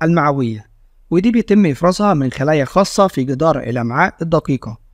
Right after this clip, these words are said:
وبتحتوي على إنزيمات بتكمل عمل الإنزيمات السابقة في عملية الهضم النهائي لمكونات الغذاء.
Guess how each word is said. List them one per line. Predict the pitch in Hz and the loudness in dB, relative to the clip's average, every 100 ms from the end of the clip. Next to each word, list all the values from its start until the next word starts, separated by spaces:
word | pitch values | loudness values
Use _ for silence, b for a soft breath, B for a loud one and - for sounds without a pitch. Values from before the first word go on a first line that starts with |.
| _ _ | _ _
وبتحتوي | 165 180 185 - 240 202 | -4 -2 -2 0 2 2
على | 131 120 123 | 2 -2 -6
إنزيمات | 131 147 190 196 | -4 0 0 0
بتكمل | 139 135 - - 208 190 151 | -6 -8 -4 0 2 4 2
عمل | 131 175 151 | 0 0 0
الإنزيمات | 120 113 123 131 165 175 | 0 -2 -2 2 2 0
السابقة | 147 - 143 175 190 160 | -2 -2 0 0 -2 -2
في | 143 | -2
عملية | 113 113 135 165 156 151 | -2 0 2 2 2 -2
الهضم | 139 175 185 160 | 0 0 0 -2
النهائي | 123 131 135 170 175 160 165 - - | -2 -2 0 0 0 0 -2 -8 -8
لمكونات | 123 127 - 131 135 160 147 - | -6 -4 -2 0 2 0 -2 -4
الغذاء. | 170 156 135 117 - | -2 -2 -4 -6 -10